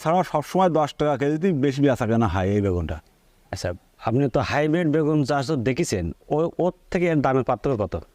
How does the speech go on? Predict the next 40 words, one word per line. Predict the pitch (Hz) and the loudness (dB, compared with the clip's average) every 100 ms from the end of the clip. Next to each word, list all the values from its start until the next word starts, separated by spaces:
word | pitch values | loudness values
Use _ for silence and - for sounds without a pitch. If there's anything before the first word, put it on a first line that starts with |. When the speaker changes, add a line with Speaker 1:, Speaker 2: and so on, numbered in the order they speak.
| _ - | _ -4
Speaker 1:
দশ | 127 165 151 | 0 2 0
টাকা | 170 156 156 127 | 0 0 0 0
কেজিতে | 151 160 175 | 0 2 2
ডিফারেন্স। | 147 131 123 151 147 110 92 98 | 2 2 2 2 2 0 -2 -4
হাইব্রিড | 95 127 160 185 | 0 2 2 2
একটা | 180 175 | 2 2
বেগুন | 160 180 | 2 2
একশো | 165 143 180 | 0 0 0
গ্রাম | 185 180 | 2 2
ওজন | 151 143 139 | 2 2 2
হয়, | 98 80 | 0 -2
আর | 98 135 | 0 2
এই | 143 | 2
বেগুনটা | 139 139 147 160 | 0 0 0 2
মনে | 151 143 | 2 2
করেন | 147 147 | 2 2
আজকে | 139 - 156 | 0 0 -2
যে | 147 160 151 151 151 | 2 2 2 0 -2
একটু | - 175 | -2 0
নাবি | 156 151 151 | 0 2 2
ছিল, | 185 185 | 2 2
এই, | 170 165 | 0 0
এই | 165 156 | 0 2
যে | |
এই | 156 156 143 | 2 2 2
বেগুনটা | 135 139 143 | 2 2 2
লাগানো, | 127 117 120 190 - _ _ - | 2 0 0 -2 -6 _ _ -4
এই | 147 147 | 0 2
বেগুনটা | 151 160 160 | 2 2 2
এভারেজ | 151 165 185 190 - | 2 2 2 0 0
তিন | 170 143 | 0 0
পিসি | 170 175 | 0 0
কেজি। | 123 90 - - _ _ _ _ _ _ _ - | 0 -4 -8 -20 _ _ _ _ _ _ _ -6
Speaker 2:
জি, | 92 87 - | -4 -4 0
তিন | 160 160 | 0 2
পিস | 156 117 - | 0 -2 0
এভারেজ? | 151 147 101 - | 0 2 -2 -2
Speaker 1:
এভারেজ | 143 156 151 - | 0 2 2 0
তিন | 131 104 | -2 0
পিসি। | 90 78 | -4 -8